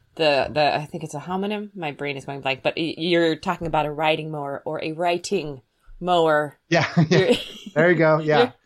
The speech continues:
Speaker 1: You're, you're on it. <laughs> That's awesome.
Speaker 2: Yep.
Speaker 1: What
Speaker 2: I
Speaker 1: is
Speaker 2: love it.
Speaker 1: the, what is the best book you've read recently and why did you love it?
Speaker 2: Okay. So Adam Grant, I don't know if you know who that is, but
Speaker 1: I do
Speaker 2: Adam Grant
Speaker 1: not,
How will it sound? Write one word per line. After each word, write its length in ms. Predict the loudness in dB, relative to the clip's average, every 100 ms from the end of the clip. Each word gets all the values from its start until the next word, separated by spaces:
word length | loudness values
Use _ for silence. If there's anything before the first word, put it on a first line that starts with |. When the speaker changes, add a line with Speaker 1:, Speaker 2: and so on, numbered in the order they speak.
| _ -12
Speaker 1:
You're, 100 | -8
you're 180 | -2 0
on 200 | 4 2
it. 120 | 2 -2
<laughs> 20 |
That's 260 | -4 -4 -6
awesome. 500 | -8 -10 -20 -18 -14
Speaker 2:
Yep. 240 | -10 -10 _ _ -18 -16 -2
Speaker 1:
What 180 | 4 4
Speaker 2:
I 40 |
Speaker 1:
is 120 | 4
Speaker 2:
love 160 | -2 -4
it. 60 | -2
Speaker 1:
the, 60 |
what 100 | -4
is 80 | -6
the 60 | -4
best 220 | -4 -4
book 180 | -8 -8
you've 140 | -8 -4
read 140 | -4
recently 340 | -6 -10 -14
and 80 | -12
why 120 | -10 -10
did 160 | -12
you 80 | -12
love 140 | -14
it? 120 | -14 _ -18 -18 -20 -20 _ _ -4
Speaker 2:
Okay. 360 | 0 0 -2 -10
So 560 | -2 2 4 2 -4 _ _ _ -8
Adam 400 | -2 0 2 2
Grant, 420 | 0 -2 -4 -6
I 60 |
don't 100 | -4
know 60 | -4
if 80 | -4
you 80 | -4
know 60 |
who 80 | -2
that 140 | 0 -2
is, 180 | -4
but 300 | -4 -4 -4
Speaker 1:
I 100 | -10
do 100 | -2
Speaker 2:
Adam 140 | 2 4
Grant 260 | 2
Speaker 1:
not, 60 | 2